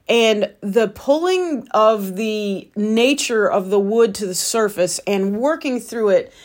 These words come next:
adding the darkness, looking at it, uh, working with it, getting the stain on my hands a little bit. It's water-based, so it, it, it's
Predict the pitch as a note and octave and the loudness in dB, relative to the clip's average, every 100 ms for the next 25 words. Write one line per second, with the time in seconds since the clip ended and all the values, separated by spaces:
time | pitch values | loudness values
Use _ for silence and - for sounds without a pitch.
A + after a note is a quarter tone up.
0 | - - C4 E4+ F4+ D#4 C4 G#3+ G#3+ G#3+ | -20 -2 2 2 2 4 2 6 6 4
1 | G#3+ G3 A3+ B3 D#4 F#4 D4+ B3 G3+ F#3 | 0 -4 -4 -2 0 0 0 0 0 2
2 | F#3+ F#3 - _ _ _ _ _ G#3 F#3+ | 2 2 -2 _ _ _ _ _ 0 2
3 | F3 F3+ A#3 F4+ F#4 B3+ G#3 F#3 B3 C4+ | 2 2 2 0 0 -2 0 0 2 2
4 | C4+ B3+ A#3+ B3+ B3+ B3 G3 F#3 - G3+ | 4 4 6 4 4 2 0 -2 -2 0
5 | G3+ F#3 E3 E3+ F#3 C#4+ D4 C4+ C4+ C4 | 0 -2 -4 -6 -6 -2 0 0 0 0
6 | G#3 G3+ F3+ F#3+ F3+ F#3+ F3+ F3+ E3+ F3+ | -2 2 2 2 2 0 0 -2 -2 -4
7 | E3+ F#3 - - F#3+ - - | -2 -4 -4 -6 -8 -8 -16